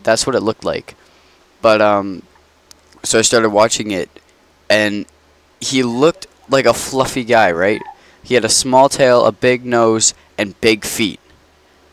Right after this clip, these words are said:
But the voice he had did not fit his character whatsoever. Like,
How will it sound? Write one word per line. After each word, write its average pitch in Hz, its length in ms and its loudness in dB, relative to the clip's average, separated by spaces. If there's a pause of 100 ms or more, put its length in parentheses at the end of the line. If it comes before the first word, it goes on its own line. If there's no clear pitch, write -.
(920)
But 110 220 2
the 127 120 4
voice 117 520 2
he 123 180 -2
had 101 400 0
did 104 180 -4
not 95 380 0
fit 101 200 -4
his 98 200 -4
character 101 480 0
whatsoever. 80 1000 -2 (2750)
Like, 117 280 -2